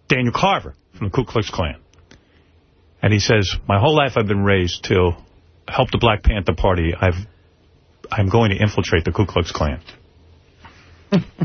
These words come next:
So they're sitting around in a room with him, and they're trying to teach him to talk like a racist. And they say to him, "Listen, say, 'Wake up, white people.'" And he goes,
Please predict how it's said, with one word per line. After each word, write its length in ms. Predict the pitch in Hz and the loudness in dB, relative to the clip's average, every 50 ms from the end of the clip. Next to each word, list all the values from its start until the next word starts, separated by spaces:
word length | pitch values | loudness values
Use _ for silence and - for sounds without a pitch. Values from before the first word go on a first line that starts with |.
| - - - - - | -8 -8 -10 -14 -6
So 140 | - - - | -2 0 2
they're 100 | 127 123 | 2 2
sitting 240 | - - 214 190 160 | 2 2 0 2 2
around 300 | 156 147 147 143 135 127 | 2 2 2 2 2 2
in 100 | 120 110 | 0 0
a 40 | 101 101 | 2 2
room 240 | 104 113 113 104 | 2 2 2 2
with 120 | 90 76 69 | 2 0 -2
him, 160 | 69 71 76 - - - | -2 -4 -6 -8 -6 -4
and 100 | - 92 | 0 0
they're 60 | 92 87 | 0 0
trying 240 | - - 139 143 135 | 2 2 2 4 2
to 60 | 113 | 2
teach 280 | - - - - - - | 2 2 0 0 0 -2
him 80 | 101 | -4
to 60 | 87 90 | -4 -2
talk 300 | - - 110 104 98 - | 0 0 0 0 2 0
like 120 | 95 87 | 0 0
a 40 | 87 | 2
racist. 480 | 82 87 90 92 - - - - - - - _ _ _ _ _ _ _ _ _ - - _ _ _ - - | 2 2 2 2 0 -4 -10 -14 -16 -18 -20 _ _ _ _ _ _ _ _ _ -20 -20 _ _ _ -14 -6
And 80 | - 87 | -2 -2
they 40 | 87 | 0
say 160 | - - 113 | 2 2 2
to 60 | 104 | 2
him, 100 | 107 107 | 2 4
"Listen, 320 | 120 - - - - 82 - | 4 2 2 0 -2 -10 -6
say, 280 | - - 135 127 117 | -2 0 0 2 2
'Wake 300 | 110 117 160 196 190 - | 2 2 2 2 2 2
up, 200 | 196 185 - - | 0 -2 -2 -2
white 220 | 107 92 90 82 - | -4 -4 -4 -4 -6
people.'" 260 | 98 87 78 - 78 | -8 -8 -6 -8 -8
And 60 | 76 | -8
he 40 | 80 | -6
goes, 160 | 80 76 - | -6 -6 -6